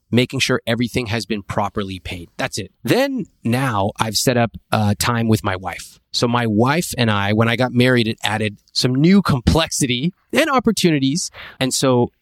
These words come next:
every month, my wife and I sit down and we discuss our finances. So we've built a model, and it, by the way, this was the thing.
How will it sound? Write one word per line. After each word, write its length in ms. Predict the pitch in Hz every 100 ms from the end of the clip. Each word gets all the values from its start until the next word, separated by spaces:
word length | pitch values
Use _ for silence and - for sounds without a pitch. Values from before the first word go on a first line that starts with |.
| -
every 440 | 139 156 165 185
month, 480 | 143 113 110 - - - -
my 80 | 113
wife 260 | 113 117
and 100 | 131
I 40 | 120
sit 240 | - 127
down 300 | 107 98 95 - _ _ _ _ _ _ -
and 80 | 113
we 100 | 110
discuss 380 | 104 - 104 -
our 100 | 101
finances. 600 | - 90 92 - 90 - _ -
So 160 | - 107
we've 260 | 104 98 -
built 220 | 113 139
a 60 |
model, 400 | 127 98 95 113 _ _ _ - - _ _
and 540 | 110 101 - - 196 - -
it, 180 | 110 113 _ _ _ _ _ - -
by 180 | 110 120
the 80 | 117
way, 220 | 104 107
this 340 | - 101 139 -
was 140 | 113
the 80 | 101
thing. 260 | - 110